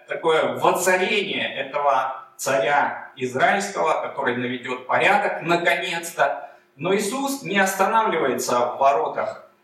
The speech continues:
и не останавливается где-то на улице, он идёт дальше, он идёт в храм. Храм — это сердце Израиля, храм — это сердце Иерусалима.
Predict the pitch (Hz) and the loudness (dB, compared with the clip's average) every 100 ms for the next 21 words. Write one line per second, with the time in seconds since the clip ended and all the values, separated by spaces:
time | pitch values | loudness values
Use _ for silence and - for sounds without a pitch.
0 | _ - 143 139 135 127 139 - - 165 | _ -10 -4 -2 0 0 -2 0 2 2
1 | 175 156 139 120 120 - 135 131 127 - | 2 0 -2 -2 -4 -4 -4 -4 -2 -2
2 | 180 180 160 - - - 147 156 - - | 0 0 -2 -4 -8 -12 -6 -6 -4 -4
3 | 117 - 147 - - - - - _ _ | -4 0 2 2 -2 -4 -6 -10 _ _
4 | - 127 120 131 143 139 - - _ - | -8 -6 -6 -2 -2 -2 -8 -20 _ -6
5 | 185 - - - - - _ _ - 226 | 0 0 0 -8 -16 -20 _ _ 4 6
6 | 247 247 - 196 196 190 180 180 170 - | 6 4 2 2 2 4 4 6 2 -2
7 | - - - 190 190 190 160 156 135 139 | -8 -6 0 2 2 0 0 0 0 0
8 | 135 - - - - - - - 143 - | 2 0 -4 -6 0 2 2 -2 -6 0
9 | 135 135 - 170 160 160 - 131 - - | -2 0 -2 0 0 0 0 0 -2 -8
10 | - 135 131 - 135 135 135 110 - | -10 -6 -6 -6 -6 -6 -6 -10 -12